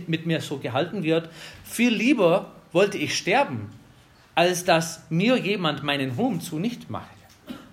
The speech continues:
Also der hat extra betont, „Ich nehme extra von euch kein Geld, damit keiner einen Vorwurf machen kann.“ Und die Gemeinde hat trotzdem Vorwürfe gemacht. In der zweiter Korinther Kapitel elf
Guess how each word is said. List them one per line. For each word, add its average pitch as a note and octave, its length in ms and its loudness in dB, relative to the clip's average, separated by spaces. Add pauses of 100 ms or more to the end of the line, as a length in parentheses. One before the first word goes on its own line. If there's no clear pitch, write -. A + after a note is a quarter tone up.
(300)
Also C3+ 160 -8
der C#3 160 2
hat E3+ 260 -2
extra B3 360 0
betont, F#3+ 560 -4
„Ich F#3+ 180 -4
nehme G#3+ 380 0
extra B3 320 -4
von F3 160 -6
euch D#3+ 200 -4
kein D#3+ 220 -4
Geld, A#3+ 240 0
damit E3 220 -2 (280)
keiner C4+ 400 0
einen E3 180 -2
Vorwurf G3 520 0
machen B2 300 -4
kann.“ G2+ 260 -8 (1120)
Und D#3+ 100 -6
die C3+ 80 -6
Gemeinde F#3 320 -2
hat - 140 -6
trotzdem - 380 -4
Vorwürfe A#2 500 -4
gemacht. G2+ 520 -12 (1800)
In G3 100 0
der F3 220 -2
zweiter C#4 320 4
Korinther D#3+ 300 2
Kapitel E3 380 -4
elf F3+ 540 0